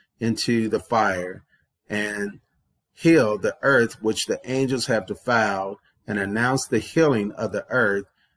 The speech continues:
that I will heal it, and that not all the sons of men will be destroyed through the mystery of all the things which the watchers have spoken and have taught their sons.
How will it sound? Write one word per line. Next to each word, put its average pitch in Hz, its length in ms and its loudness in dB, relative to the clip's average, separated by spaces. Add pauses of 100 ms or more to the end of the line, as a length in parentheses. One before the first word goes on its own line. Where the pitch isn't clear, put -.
(120)
that 98 200 -4
I 131 200 2
will 135 200 2
heal 151 340 2
it, 90 180 -4 (160)
and 104 180 -4
that 110 220 -2 (640)
not 117 300 0
all 131 320 2
the 139 100 0
sons 120 380 -2
of 107 80 0
men 113 440 -2
will 101 180 -2
be 104 260 -4
destroyed 110 600 0
through 107 240 -2
the 101 120 -2
mystery 113 540 -2
of 101 180 -8
all 110 260 -4
the 104 100 -4
things 107 460 -6
which - 420 -6
the 113 60 -4
watchers 113 560 0
have 104 300 -2 (320)
spoken 135 760 2
and 104 140 -6
have 98 220 -6
taught - 360 -2
their 104 140 2
sons. 104 680 -2